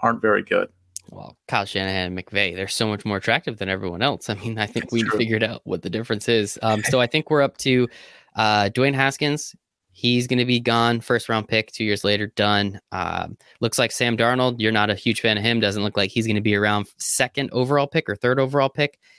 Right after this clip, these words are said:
Speaker 2: He's gone after three years, potentially. I think most people think Daniel Jones is probably not gonna be the quarterback of the Giants. He will be because Giants management is super, super stubborn. And I will say
Speaker 1: <laughs>
Speaker 2: he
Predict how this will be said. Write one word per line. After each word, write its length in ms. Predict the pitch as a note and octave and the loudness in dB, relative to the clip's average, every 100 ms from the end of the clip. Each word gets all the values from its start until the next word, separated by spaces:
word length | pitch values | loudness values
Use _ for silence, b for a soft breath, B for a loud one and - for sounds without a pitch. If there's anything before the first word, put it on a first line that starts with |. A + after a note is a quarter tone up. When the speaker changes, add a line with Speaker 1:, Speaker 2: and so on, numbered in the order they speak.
| _ | _
Speaker 2:
He's 160 | B2 | -2
gone 220 | A#2 A#2 A2+ | 0 2 2
after 240 | A2 A2+ | 0 -4
three 240 | - A#2+ | -2 2
years, 140 | A2+ A2 | 2 0
potentially. 600 | - A#2 A2+ - A2 - | -4 -2 -2 0 0 0
I 100 | F#2 _ - | -6 _ -2
think 200 | F3+ E3+ | 0 2
most 180 | D#3+ - | 0 0
people 220 | D#3+ D#3 | -2 0
think 160 | E3 D#3 | -2 0
Daniel 280 | C3+ D3 B2+ A2 | 0 0 0 0
Jones 260 | A#2+ E3 | 2 2
is 100 | F3+ | 0
probably 440 | - E3+ F3 E3+ E3+ | 0 0 2 2 2
not 200 | D#3 - | 2 0
gonna 140 | D#3+ | 0
be 100 | C#3+ | 0
the 100 | C#3 | 0
quarterback 420 | C#3+ C#3 C3+ C3+ | 0 2 2 0
of 40 | A#2+ | -2
the 80 | A2+ | -2
Giants. 400 | A#2+ C3 C3 - B - | 2 2 2 -2 B 0
He 100 | F#3+ | 2
will 220 | C#3 D3+ | 4 4
be 180 | E3+ D#3+ | 2 2
because 380 | C3+ B2+ A2+ | 2 2 0
Giants 320 | - A#2 G#2 G#2+ | 2 0 0 0
management 480 | G#2+ G#2+ A2 G#2+ | 2 2 0 0
is 100 | F#2+ | 0
super, 580 | - - - - F3+ A#2+ | -4 -6 -4 0 0 0
super 280 | A2+ A2 G#2+ | -2 -2 -2
stubborn. 360 | - A#2 A#2 G#2+ | 0 0 2 0
And 160 | G2 B B B B - | -2 B B B B 0
I 80 | B2 | 2
will 120 | D#3 | 4
say 300 | - C3+ C3 A#2+ - | 4 4 4 0 -6
Speaker 1:
<laughs> 140 | - | -6
Speaker 2:
he 120 | E3 | -4